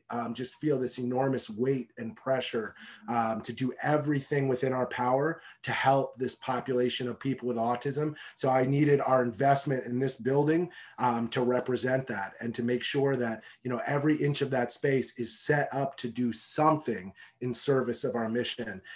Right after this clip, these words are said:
Um, and again, you know, our mission is so, um, enormous in terms of both, you know, scope and scale. Um, we serve so many different types of people in, in already, you know, we have three subunits that are currently,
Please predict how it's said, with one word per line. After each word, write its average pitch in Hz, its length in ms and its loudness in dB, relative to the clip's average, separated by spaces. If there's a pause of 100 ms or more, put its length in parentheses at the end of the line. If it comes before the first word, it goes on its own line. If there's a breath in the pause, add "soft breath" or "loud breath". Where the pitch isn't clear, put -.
(180 loud breath)
Um, 117 460 0
and 135 160 0
again, 131 440 4
you 123 80 -2
know, 123 80 2
our 120 140 4
mission 139 360 0
is 123 180 -4
so, 147 560 2 (320 loud breath)
um, 110 520 -6
enormous 139 720 2
in 117 100 -6
terms 131 400 -4
of 110 180 -6
both, 131 400 0
you 123 140 -8
know, 117 100 -6
scope 143 480 0
and 113 160 -4
scale. 139 540 2 (300 loud breath)
Um, 117 400 -2
we 127 120 -4
serve 131 320 0
so 151 220 0
many 156 180 2
different 139 440 -2
types 147 400 -2
of - 120 -6
people 131 520 -2
in, 110 180 -10 (140)
in 117 220 -4
already, 139 640 2 (260 loud breath)
you 131 100 -2
know, 113 60 0
we 117 120 0
have 113 140 -2
three 139 520 0
subunits 131 760 -2
that 117 120 -4
are 117 100 -2
currently, 120 600 -2